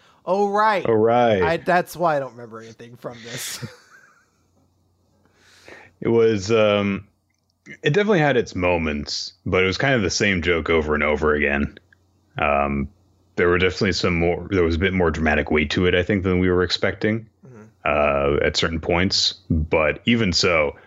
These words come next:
Speaker 2: the one part of Helk that I remember is that weird penguin thing that was really annoying. So.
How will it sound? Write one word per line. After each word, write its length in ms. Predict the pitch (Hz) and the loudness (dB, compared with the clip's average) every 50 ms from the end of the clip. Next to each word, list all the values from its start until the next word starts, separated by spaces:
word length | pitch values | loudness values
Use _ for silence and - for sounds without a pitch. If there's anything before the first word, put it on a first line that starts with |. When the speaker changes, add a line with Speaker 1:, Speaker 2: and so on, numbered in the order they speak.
| - - - - - - - _ _ _ _ _ _ - - | -20 -20 -20 -20 -20 -20 -20 _ _ _ _ _ _ -8 -6
Speaker 2:
the 200 | 90 87 104 95 | -4 -2 0 0
one 280 | 98 113 123 135 110 | 0 0 0 0 0
part 180 | - 120 120 110 | 0 2 2 2
of 60 | 95 | 2
Helk 200 | 90 98 101 90 | 2 0 0 0
that 120 | - 92 85 | -2 -2 0
I 60 | 85 | 0
remember 340 | 78 76 87 95 85 80 76 | 0 0 0 -2 0 0 0
is 120 | 76 73 | -2 0
that 180 | - 82 76 78 | -2 -4 -2 0
weird 260 | 82 90 87 78 - | 0 0 0 -2 -4
penguin 400 | - - 85 87 90 85 76 71 | -6 -4 -2 0 0 0 0 0
thing 160 | - 76 71 | -2 -2 -2
that 100 | 71 73 | 0 -2
was 140 | 73 76 73 | 0 0 0
really 220 | 82 82 82 78 | 2 2 2 2
annoying. 420 | 76 73 78 82 82 76 71 73 76 - _ _ - | 2 2 2 0 0 0 -2 -4 -8 -10 _ _ -6
So. 360 | - - - 73 73 69 - | -4 -2 0 0 0 -2 -4